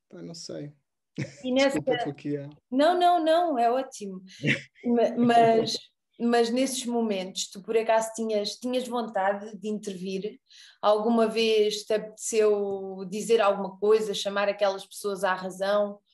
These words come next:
Speaker 2: Alguma vez o fizeste ou nunca?
Speaker 1: Eu acho que se deve intervir em certas situações.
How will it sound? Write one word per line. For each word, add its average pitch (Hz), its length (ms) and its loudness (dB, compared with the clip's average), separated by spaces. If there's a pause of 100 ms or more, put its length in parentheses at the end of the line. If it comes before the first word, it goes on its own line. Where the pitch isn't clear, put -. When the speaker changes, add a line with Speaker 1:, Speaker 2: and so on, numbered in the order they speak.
(240)
Speaker 2:
Alguma 208 320 0
vez 208 220 -6
o 190 40 -14
fizeste 202 560 0
ou 196 120 0
nunca? 185 680 -8 (3250)
Speaker 1:
Eu 160 160 -2
acho 180 180 -2
que - 80 -18
se - 120 -12
deve 160 220 2
intervir 151 440 -2
em 147 80 0
certas 147 340 -10
situações. - 920 -16